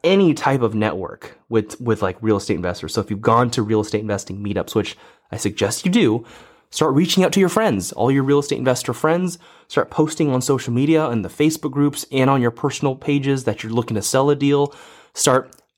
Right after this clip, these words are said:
whatever buyer list you have, start calling them, like, actually calling them, leaving them voicemails. "Hey, I got a deal. Here's the numbers. Are you interested?"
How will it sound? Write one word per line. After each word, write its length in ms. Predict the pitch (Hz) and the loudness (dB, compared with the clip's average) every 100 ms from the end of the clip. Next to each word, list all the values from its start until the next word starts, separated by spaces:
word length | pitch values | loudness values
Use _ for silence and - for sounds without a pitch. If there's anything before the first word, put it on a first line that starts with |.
| _ | _
whatever 340 | - 120 160 160 | -2 2 4 2
buyer 320 | 113 104 143 | 2 2 2
list 200 | 135 143 | 0 -2
you 60 | 110 | -2
have, 360 | 95 127 - | 0 0 -2
start 280 | - 113 - | -2 -2 -4
calling 360 | - 156 110 95 | -2 0 0 -6
them, 180 | 76 - | -10 -12
like, 180 | 95 - - | -14 -6 -2
actually 420 | 156 - - 185 | -2 -4 -8 -8
calling 380 | - 147 120 117 | -4 -2 -2 -2
them, 260 | 113 113 - _ _ _ | -2 -4 -8 _ _ _
leaving 320 | 113 143 160 | 0 2 4
them 160 | 156 156 | 2 2
voicemails. 480 | 120 117 127 113 110 | -2 -4 -2 -2 0
"Hey, 140 | - | 0
I 60 | 120 | 0
got 100 | 113 | 0
a 40 | |
deal. 400 | 107 175 175 170 - _ _ | 0 2 2 -2 -12 _ _
Here's 280 | - 120 110 | 0 0 0
the 100 | - | 0
numbers. 560 | 113 160 151 151 143 - | 2 2 2 0 -2 -10
Are 100 | - | -8
you 140 | 101 107 | -4 -4
interested?" 540 | 165 170 - 151 151 | -4 -4 -2 -2 -2